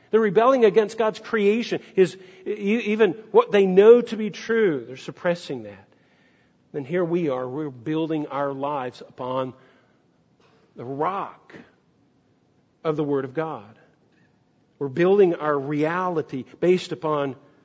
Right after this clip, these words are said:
this Word. And sometimes we have to go back and say, "Have you not read? This is the reality.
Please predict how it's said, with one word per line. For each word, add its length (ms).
this 320
Word. 520
And 100
sometimes 420
we 100
have 140
to 80
go 160
back 300
and 140
say, 480
"Have 420
you 280
not 460
read? 540
This 300
is 160
the 120
reality. 840